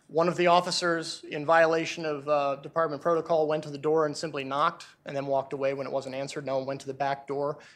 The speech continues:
If they had, they would have seen that it had been kicked in. Presumably, they might have done something different. The police officers left. Hmm. They were called back by the two women who could still hear the sounds of the attack going on below.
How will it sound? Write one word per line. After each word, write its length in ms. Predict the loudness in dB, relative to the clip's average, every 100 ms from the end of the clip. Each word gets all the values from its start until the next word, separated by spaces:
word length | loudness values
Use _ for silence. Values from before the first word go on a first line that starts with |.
| _
If 100 | -8
they 100 | -6
had, 240 | 0 0
they 60 | 0
would 140 | -4
have 100 | -4
seen 240 | -6 -6 -6
that 120 | -6
it 20 |
had 100 | -6
been 140 | -8 -10
kicked 280 | -10 -8
in. 300 | -4 -2 -4 -10 -20 -20 _
Presumably, 380 | -6 -4 -4
they 80 | -4
might 160 | -4 -4
have 120 | -4
done 140 | -6
something 320 | -8 -10 -12 -4
different. 380 | -4 -4 -12 -16 _ -20 -20 _
The 80 | -8
police 300 | 0 4 8
officers 420 | 8 8 4 2
left. 400 | 8 10 8 0 -14 -20 _
Hmm. 180 | -18 -18 -20 _ _ _ _ _ _ _ _ _ _ -2
They 60 |
were 80 | -2
called 360 | 6 8 8 10
back 340 | 10 8 6
by 120 | 2
the 100 | 2
two 200 | 0 -2
women 280 | 2 4 4
who 100 | 0
could 140 | -2 -4
still 260 | 2 4
hear 220 | 4 2
the 80 | 2
sounds 320 | 2 2 2
of 80 | 0
the 80 | -4
attack 360 | -2 2 2 2
going 220 | 0 2
on 280 | 2 0 2
below. 500 | 6 6 6 2